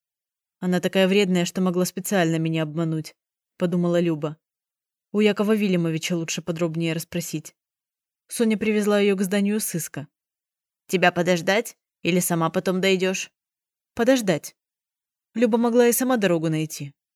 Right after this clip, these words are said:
Высокая башня обсерватории хорошо просматривалась с любой точки города. Но пока телега двигалась по мощённым булыжным улочкам, к ней подбегали жители с расспросами.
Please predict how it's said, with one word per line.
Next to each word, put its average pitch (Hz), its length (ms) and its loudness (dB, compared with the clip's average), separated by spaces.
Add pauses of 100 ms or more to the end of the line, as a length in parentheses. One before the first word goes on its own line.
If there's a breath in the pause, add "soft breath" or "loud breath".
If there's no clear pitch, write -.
Высокая 196 400 0
башня 190 320 0
обсерватории 190 640 0
хорошо 180 360 -2
просматривалась 180 760 -2
с - 60 -14
любой 180 220 0
точки 180 300 -2
города. 156 480 -2 (640)
Но 214 120 0
пока 226 220 0
телега 226 360 4
двигалась 208 500 2
по - 100 -6
мощённым 202 480 0
булыжным 202 480 -2
улочкам, 185 640 -4 (400)
к 208 80 -6
ней 226 100 4
подбегали 214 520 2
жители 214 340 0
с 208 100 -6
расспросами. 160 720 -6